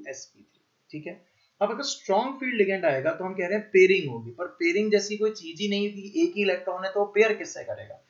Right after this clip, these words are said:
तो भी हाइब्रिडाइजेशन क्या हो जाएगा? That is D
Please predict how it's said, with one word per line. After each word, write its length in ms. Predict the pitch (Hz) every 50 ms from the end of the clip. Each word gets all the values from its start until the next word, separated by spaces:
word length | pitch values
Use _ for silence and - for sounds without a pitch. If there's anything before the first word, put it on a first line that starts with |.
| _ _ _ _ _ -
तो 100 | 156 180
भी 80 | 190 247
हाइब्रिडाइजेशन 800 | 220 190 170 170 165 175 170 170 170 165 156 156 156 - 196 190
क्या 140 | 185 185 185 185
हो 160 | 180 165 156
जाएगा? 320 | 151 151 151 151 151 180 180 175
That 260 | 135 127 127 - 202
is 140 | 214 208 - - _ _ _ _ _ -
D 240 | 143 131 131 151